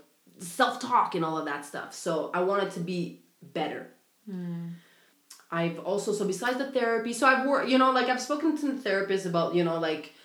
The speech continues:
Speaker 1: the triggers and how, you know, I see myself with my children and stuff like that, but I needed tools to also be a better parent.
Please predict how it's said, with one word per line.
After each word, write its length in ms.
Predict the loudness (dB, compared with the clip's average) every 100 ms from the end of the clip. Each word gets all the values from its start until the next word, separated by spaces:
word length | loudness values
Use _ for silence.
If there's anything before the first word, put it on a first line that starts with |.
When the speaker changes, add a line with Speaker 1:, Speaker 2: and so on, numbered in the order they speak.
| _
Speaker 1:
the 100 | -6
triggers 440 | 0 0 2 2 2
and 120 | 0
how, 340 | 2 2 2
you 120 | 0 -2
know, 100 | -2
I 80 |
see 180 | -2 -2
myself 280 | -2 0 0
with 100 | 0
my 40 |
children 220 | -2 0 0
and 60 |
stuff 140 | -2 -2
like 120 | 0
that, 160 | 2 2
but 80 | 4
I 100 | 4
needed 440 | 4 4 2 0
tools 520 | -4 0 2 4 0
to 100 | 0
also 400 | 0 0 2 0
be 320 | 0 0 2 2
a 40 |
better 260 | 0 -2 -4
parent. 480 | -4 -4 -2 -8